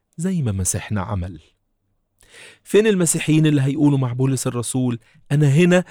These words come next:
علشان الضالين، مش مجرد أقعد في مكان راحتي"؟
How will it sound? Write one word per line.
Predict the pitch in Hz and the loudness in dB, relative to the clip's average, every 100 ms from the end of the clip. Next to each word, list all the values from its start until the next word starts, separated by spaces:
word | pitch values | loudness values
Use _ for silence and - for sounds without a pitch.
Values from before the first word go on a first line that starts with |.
| - - | -14 -10
علشان | 131 135 156 151 | -6 -2 0 0
الضالين، | 135 113 123 127 123 139 156 117 92 95 123 | -2 0 0 2 0 0 0 -2 -6 -14 -16
مش | 131 - | -12 -4
مجرد | 131 135 160 143 160 | -2 0 2 2 0
أقعد | - 120 127 - | -2 -6 -8 -8
في | - | -6
مكان | 117 107 143 131 | -4 -2 0 2
راحتي"؟ | 156 - - 90 - | 0 -2 -12 -16 -16